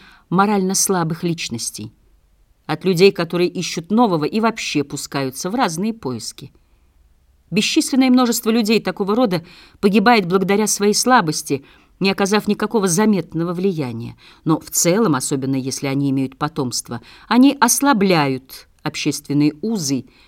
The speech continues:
и время от времени наносят раны устойчивому элементу общества. Именно в таком больном и слабом месте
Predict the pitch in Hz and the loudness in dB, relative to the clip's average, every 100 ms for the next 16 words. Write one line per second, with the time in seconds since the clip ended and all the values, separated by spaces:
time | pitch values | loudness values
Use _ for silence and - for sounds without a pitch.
0 | _ 208 208 302 214 156 156 151 139 135 | _ 2 4 6 4 2 0 0 2 0
1 | 131 127 _ _ _ - 190 247 269 269 | -2 -8 _ _ _ -2 4 4 4 0
2 | 269 269 226 156 135 - - 156 156 196 | 2 2 4 2 0 -2 0 0 0 -2
3 | 214 220 220 143 135 131 120 - - 180 | 0 0 -2 -4 -2 -2 -6 -8 -10 -10
4 | 170 - 113 - 113 - _ _ _ _ | -10 -8 -8 -10 -14 -18 _ _ _ _
5 | _ _ _ _ _ _ _ _ _ 160 | _ _ _ _ _ _ _ _ _ 0
6 | 170 170 - 165 170 151 160 165 156 156 | 2 0 -2 -2 -2 0 2 4 2 2
7 | 151 - 147 139 143 143 139 - - 151 | -4 -2 -2 0 0 2 0 -4 -8 -10